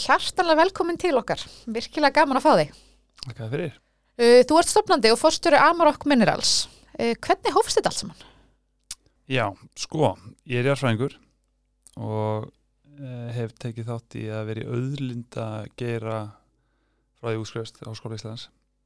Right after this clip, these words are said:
Speaker 2: Og fyrir það er ég úr sveit, þannig að, þú veist, af hverju fekk ég áhuga á jarðfræði? Þú veist, það var að því ég var í sveit og það var sem sagt fyrsta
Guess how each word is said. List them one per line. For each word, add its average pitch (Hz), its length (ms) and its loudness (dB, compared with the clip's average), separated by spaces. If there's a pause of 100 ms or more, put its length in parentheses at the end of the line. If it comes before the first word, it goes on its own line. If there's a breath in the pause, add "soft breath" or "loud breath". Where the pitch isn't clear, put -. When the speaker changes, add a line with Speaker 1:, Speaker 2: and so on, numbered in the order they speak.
(960 soft breath)
Speaker 2:
Og 110 640 -2 (100)
fyrir 131 280 0
það 117 400 0 (160)
er 123 80 -10
ég 113 80 -4
úr 101 40 -4
sveit, 135 300 -2 (340)
þannig 107 280 -6
að, 107 160 -8
þú 117 100 -8
veist, - 240 -16 (100)
af - 120 -6
hverju 113 160 -8
fekk 117 160 -8
ég 117 180 -6 (220)
áhuga 117 280 -2
á 117 60 4
jarðfræði? 127 480 -2
Þú - 420 -20
veist, - 120 -16
það 110 120 -8
var 113 80 -6
að 113 80 -12
því 113 140 -8
ég 110 140 -6
var 110 200 -8
í 110 160 -12
sveit 117 380 -12
og 110 240 -8 (320)
það 113 180 -6
var 113 120 -8
sem 113 100 -12
sagt - 100 -20
fyrsta 123 380 -4